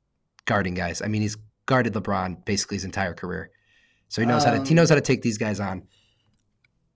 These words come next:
Speaker 1: We're, I'm penciling in the Blazers are gonna win this game. They're up at halftime right now.
Speaker 2: You're locking it in.
Speaker 1: I think they're gonna be the
Speaker 2: Seth
Speaker 1: three seed.
Speaker 2: Davis,
Speaker 1: They deserve
Speaker 2: Sharpie.
Speaker 1: to be the three seed. Dame, really solid season as well. Utah, the four seed, Donovan Mitchell saved that team. They're,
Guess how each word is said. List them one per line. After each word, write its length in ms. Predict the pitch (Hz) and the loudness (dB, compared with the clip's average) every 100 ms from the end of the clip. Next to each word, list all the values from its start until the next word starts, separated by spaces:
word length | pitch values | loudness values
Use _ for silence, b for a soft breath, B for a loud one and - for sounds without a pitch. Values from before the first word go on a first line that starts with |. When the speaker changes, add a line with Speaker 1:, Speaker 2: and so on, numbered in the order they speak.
| _ | _
Speaker 1:
We're, 340 | 104 151 180 175 | 0 6 6 8
I'm 200 | 147 185 | 6 6
penciling 440 | 170 160 - 135 123 | 6 4 4 2 2
in 80 | |
the 80 | 110 | -2
Blazers 400 | 107 107 101 92 | -2 -2 0 -4
are 40 | 95 | -6
gonna 120 | 92 | -8
win 120 | 87 | -8
this 120 | 85 | -10
game. 280 | - 90 82 _ | -10 -12 -12 _
They're 200 | 104 110 | -4 -2
up 120 | 110 | 0
at 80 | 104 | -2
halftime 420 | 98 92 - 95 92 | -4 -6 -6 -8 -8
right 120 | 92 | -8
now. 260 | 90 90 _ _ _ | -10 -12 _ _ _
Speaker 2:
You're 160 | 175 185 | -2 0
locking 360 | 165 160 160 135 | 2 0 -2 -6
it 100 | 131 | -4
in. 100 | 123 | 0
Speaker 1:
I 140 | 120 | 0
think 160 | 120 110 | 0 0
they're 100 | 110 | 0
gonna 60 | |
be 80 | 104 | 0
the 40 | 101 | 4
Speaker 2:
Seth 240 | 190 - | 4 4
Speaker 1:
three 80 | - | 4
seed. 100 | 165 | 6
Speaker 2:
Davis, 180 | 269 247 | 6 6
Speaker 1:
They 60 | |
deserve 280 | 262 196 202 | 6 8 8
Speaker 2:
Sharpie. 40 | 147 | 6
Speaker 1:
to 60 | |
be 80 | 135 | 2
the 80 | 110 | -2
three 200 | - 104 | -6 -4
seed. 260 | - 87 | -4 -6
Dame, 480 | 101 135 139 131 110 - _ _ _ _ _ _ _ _ - | 0 2 2 2 -2 -10 _ _ _ _ _ _ _ _ -2
really 600 | 107 120 117 110 95 - _ | 4 4 4 2 0 -4 _
solid 440 | - 117 98 92 | -2 0 2 0
season 340 | - 92 85 87 | -4 -6 -6 -8
as 120 | 85 | -6
well. 380 | 87 87 87 - _ _ _ _ _ 107 | -6 -6 -6 -14 _ _ _ _ _ -6
Utah, 420 | 110 120 110 107 | -2 2 2 0
the 100 | 98 | -4
four 240 | - 107 | -4 -2
seed, 380 | 101 104 95 82 | -2 -4 -4 -2
Donovan 320 | 104 104 98 | -2 -2 -2
Mitchell 400 | 101 - 95 87 - | -4 -4 -6 -6 -6
saved 400 | - 131 131 117 | -2 0 0 0
that 180 | 104 | -4
team. 180 | 104 107 | -2 0
They're, 200 | 127 180 | 2 2